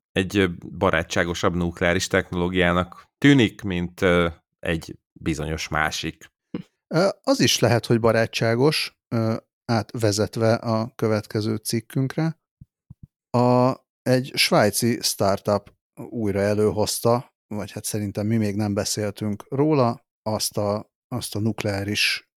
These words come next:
Speaker 2: energia, ö,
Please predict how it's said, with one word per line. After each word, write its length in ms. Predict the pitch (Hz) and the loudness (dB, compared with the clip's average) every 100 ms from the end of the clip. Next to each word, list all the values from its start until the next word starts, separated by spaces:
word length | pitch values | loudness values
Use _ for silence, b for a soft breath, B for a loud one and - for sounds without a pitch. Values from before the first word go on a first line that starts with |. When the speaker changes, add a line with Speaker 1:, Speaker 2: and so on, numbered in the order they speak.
| _ | _
Speaker 2:
energia, 800 | - 113 101 101 110 101 107 - _ _ b b b - _ _ - - _ - | -4 -2 -4 -2 0 0 0 -6 _ _ b b b -20 _ _ -20 -20 _ -4
ö, 440 | 113 107 107 107 | -2 0 0 -2